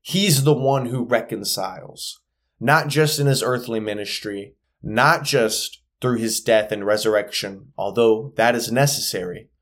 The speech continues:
but even today through simple processes like prayer, through good deeds, through being able to get into the presence of God. Any good thing we experience today is because Jesus is bringing heaven to earth.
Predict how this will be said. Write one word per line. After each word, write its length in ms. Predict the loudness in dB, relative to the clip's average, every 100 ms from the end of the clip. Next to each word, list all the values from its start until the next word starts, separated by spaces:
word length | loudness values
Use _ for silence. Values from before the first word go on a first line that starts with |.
| _
but 160 | -2 2
even 260 | 2 0 0
today 420 | 0 2 2 2
through 260 | -2 -4
simple 420 | -2 0 0 0 0
processes 680 | 0 0 0 -6 -6 -2
like 240 | -2 -4 -6
prayer, 500 | -2 0 0 -4 _ _ _ -6
through 240 | -2 -2
good 280 | 2 2 2
deeds, 680 | 0 2 0 -2 -10 -12 _ _ _ -4
through 200 | 0 0
being 240 | 2 4
able 240 | 4 4 0
to 160 | -2
get 340 | -4 0 0 2
into 300 | -2 -2 -4
the 80 | -4
presence 520 | 0 0 0 -4 -6
of 120 | -2
God. 400 | -2 -2 -6 -14 _ _ _
Any 240 | 2 2 4
good 240 | 2 2
thing 220 | 2 2
we 100 | 2
experience 540 | 0 -2 -6 -8 -6 -8
today 420 | -6 -6 -8 -12 _ _ _
is 120 | -10 -8
because 360 | -6 -6 -6
Jesus 680 | -4 -2 -2 -2 -4 -6 -10 _
is 180 | -10 -8
bringing 560 | -2 -2 -2 -8 -12 -20 _
heaven 560 | 2 2 2 -4 -6 -16 _ _
to 260 | -6 -4 -4
earth. 400 | -6 -12 -20